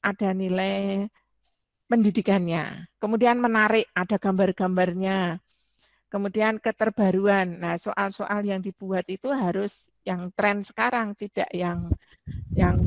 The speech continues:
sudah dulu-dulu seperti itu. Kemudian inspiratif, jadi me-, menge-, me-, apa ya, pemecahan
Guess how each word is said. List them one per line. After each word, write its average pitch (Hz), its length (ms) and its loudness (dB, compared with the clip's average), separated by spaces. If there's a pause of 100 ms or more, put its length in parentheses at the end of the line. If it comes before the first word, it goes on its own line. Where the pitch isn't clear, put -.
(300)
sudah 190 400 -2
dulu-dulu 196 800 2
seperti 156 540 -6
itu. 156 260 -6 (480)
Kemudian 220 400 4
inspiratif, 214 640 2 (320)
jadi 202 320 0
me-, 196 640 0
menge-, 185 480 -2
me-, 190 640 0
apa 202 300 -2
ya, 175 100 0
pemecahan 190 640 -2